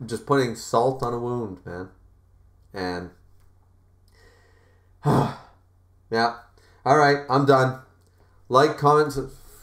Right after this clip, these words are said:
friggin' autofocus, man. It's been so bad lately. Um, like, comment, subscribe, or even dislike if you don't, if you think I'm totally full of shit. But you, you show me some shots that look good.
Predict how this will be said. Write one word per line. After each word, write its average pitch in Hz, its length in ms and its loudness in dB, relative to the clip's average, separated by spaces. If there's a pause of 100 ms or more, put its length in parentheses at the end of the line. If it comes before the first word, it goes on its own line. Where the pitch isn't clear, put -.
friggin' 135 300 -4
autofocus, 87 760 -6
man. 90 320 -14
It's - 140 -20
been 95 360 -10
so 131 260 0
bad 92 380 -2
lately. 104 340 -2 (360)
Um, 107 480 0 (600)
like, 147 240 4
comment, 143 340 2
subscribe, 131 560 2
or 151 180 6
even 147 240 2
dislike 127 520 2
if 113 140 -8
you 110 120 -4
don't, 110 240 -2
if 110 160 0
you 107 80 -8
think 98 220 -8
I'm 95 120 -6
totally 95 300 -2
full 92 240 -4
of 90 80 -10
shit. 90 200 -6
But 98 120 -6
you, 139 340 0
you 139 160 0
show 131 280 2
me 113 160 -6
some 95 220 -10
shots 92 380 0
that 87 200 -8
look 95 220 0
good. 85 280 -6